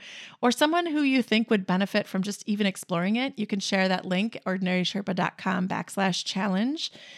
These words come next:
and just remind them, say, "Hey, I was thinking about you. You might be interested in this." Let them know when registration closes and how they can register.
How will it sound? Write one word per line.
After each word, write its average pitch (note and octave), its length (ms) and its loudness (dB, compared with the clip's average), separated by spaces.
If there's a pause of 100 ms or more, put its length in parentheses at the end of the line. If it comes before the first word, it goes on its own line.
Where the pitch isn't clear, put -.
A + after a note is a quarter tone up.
(240)
and E4+ 100 4
just G4+ 220 2
remind B3+ 340 6
them, C4 140 4
say, B3+ 180 4
"Hey, C#4 160 4
I C4 60 6
was C4 140 0
thinking B3+ 300 2
about G#3 240 4
you. A#3+ 100 4
You A#3 120 4
might F#3+ 160 6
be G#3+ 140 -2
interested A#3+ 400 2
in G3+ 140 4
this." G3+ 360 2 (460)
Let G3+ 120 6
them A3 140 8
know G#3 160 10
when A3 160 6
registration G#3+ 540 2
closes G3+ 440 0
and A#3 120 4
how G3+ 140 2
they G#3 100 0
can - 160 -10
register. G3+ 460 -2